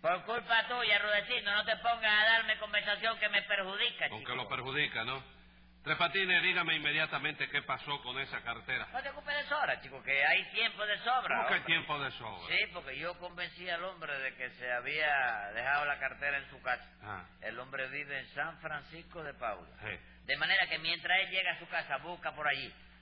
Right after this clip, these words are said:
Speaker 1: no encuentra la cartera, se pone bravo otra vez y vuelve para La Habana a formarme la bronca a mí. Hay tiempo de ver cómo se arregla esto.
Speaker 2: Ah, sí, ¿cómo va usted a arreglar eso, Tres Patines?
Speaker 1: Bueno, chico, déjame pensar,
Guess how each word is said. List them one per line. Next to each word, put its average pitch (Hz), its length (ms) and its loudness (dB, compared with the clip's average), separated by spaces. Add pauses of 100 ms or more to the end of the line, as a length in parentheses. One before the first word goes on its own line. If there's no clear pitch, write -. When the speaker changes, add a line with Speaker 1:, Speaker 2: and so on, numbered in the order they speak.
(120)
Speaker 1:
no 180 260 2
encuentra 165 640 -2
la 147 140 2
cartera, 135 420 -2
se 127 160 -8
pone 156 300 -4
bravo 156 260 0
otra 147 220 -2
vez 147 140 2
y 131 40 0
vuelve 143 380 -4
para 139 200 2
La 143 80 0
Habana 135 180 0
a - 20 -16
formarme 135 400 -6
la 131 100 2
bronca 143 300 -6
a - 20 0
mí. 175 120 -8 (280)
Hay 175 200 0
tiempo 220 360 -6
de 196 80 0
ver 240 220 -6
cómo 220 240 -6
se 196 100 -4
arregla 247 380 -4
esto. - 180 -14
Speaker 2:
Ah, 139 240 0
sí, 156 220 -6
¿cómo 156 300 0
va 156 100 4
usted 151 180 -4
a 151 40 2
arreglar 139 340 -2
eso, 147 240 -8
Tres 123 160 -10
Patines? 117 280 -10
Speaker 1:
Bueno, 180 300 0
chico, 165 260 -10
déjame 156 360 -2
pensar, 131 440 -6